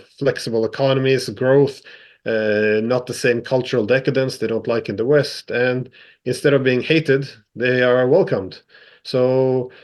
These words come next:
so there's a huge shift now. For the first time in three hundred years, the Russians don't want to have a Western-centric foreign policy. They want to go to the East. And that's what happened in two thousand fourteen.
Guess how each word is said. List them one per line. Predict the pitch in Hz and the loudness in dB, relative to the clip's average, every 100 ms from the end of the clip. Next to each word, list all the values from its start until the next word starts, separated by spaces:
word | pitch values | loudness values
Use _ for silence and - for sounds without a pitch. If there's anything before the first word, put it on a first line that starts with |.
| _ _ | _ _
so | - 131 | -6 -2
there's | 143 | 0
a | 165 | 0
huge | - 208 196 | 2 2 2
shift | - 185 - | 0 0 0
now. | 117 | -4
For | - | -2
the | 135 | -4
first | - 160 156 | 2 2 2
time | - 147 | 0 0
in | 131 | 0
three | - 147 | 0 2
hundred | 135 131 | 2 2
years, | 139 131 131 - - | 2 2 -2 -8 -4
the | 123 | 0
Russians | 139 135 127 - - - 107 - | 0 0 -6 -8 -14 -16 -16 -6
don't | 139 151 | -2 0
want | 143 | 0
to | 135 | 0
have | 120 | 0
a | |
Western-centric | 120 123 123 120 131 120 - | -2 -2 -4 -4 -4 -4 -4
foreign | 120 113 | -4 -2
policy. | 151 131 - | 0 0 -2
They | 95 107 | -4 -2
want | 120 | 0
to | 127 | 0
go | 113 | -2
to | 110 117 | -2 -4
the | |
East. | 147 127 - | -2 -2 -2
And | 110 | -2
that's | 151 151 | 0 0
what | 147 | 0
happened | 160 160 120 | 0 -2 -2
in | 104 | -2
two | - | -4
thousand | 123 127 113 120 | -2 0 -2 -4
fourteen. | 123 - 151 110 | -6 -2 0 0